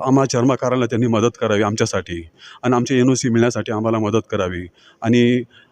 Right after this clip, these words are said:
आमची मित्रता स्वीकार करावी. तुम्ही हिंदुत्वासाठी लढतात,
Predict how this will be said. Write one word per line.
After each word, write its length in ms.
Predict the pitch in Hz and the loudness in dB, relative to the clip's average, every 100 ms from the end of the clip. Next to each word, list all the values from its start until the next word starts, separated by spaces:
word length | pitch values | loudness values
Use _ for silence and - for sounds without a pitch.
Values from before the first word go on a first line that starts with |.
| _ - | _ -4
आमची 200 | 131 147 | 0 0
मित्रता 400 | 123 135 131 - | 0 -2 -2 -2
स्वीकार 380 | - 104 104 | 0 0 0
करावी. 420 | 98 92 90 90 85 - - _ _ | -2 -2 -2 -4 -8 -14 -20 _ _
तुम्ही 180 | 143 147 | 2 4
हिंदुत्वासाठी 680 | 143 110 110 127 127 110 117 | 4 2 0 -2 -2 0 0
लढतात, 340 | 110 104 101 | 0 0 -2